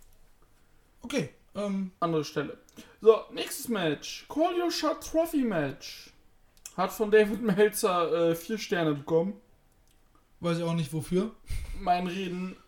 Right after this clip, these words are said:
Speaker 2: Eddie Edwards gegen Michael Elgin. F-, äh, ging knapp zwanzig Minuten. Und, äh,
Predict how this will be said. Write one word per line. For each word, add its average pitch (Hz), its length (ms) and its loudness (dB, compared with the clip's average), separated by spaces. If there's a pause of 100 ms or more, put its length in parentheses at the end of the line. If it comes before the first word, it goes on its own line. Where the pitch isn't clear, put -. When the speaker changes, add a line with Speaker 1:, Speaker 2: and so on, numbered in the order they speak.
(500)
Speaker 2:
Eddie 247 220 2
Edwards 240 360 2
gegen 214 220 -4
Michael 214 400 2
Elgin. 156 720 -2 (180)
F-, - 360 -14
äh, 170 340 -2 (440)
ging 190 200 -6
knapp 214 380 0
zwanzig 220 380 -8
Minuten. 262 640 0 (1700)
Und, 180 460 -4
äh, 170 260 -2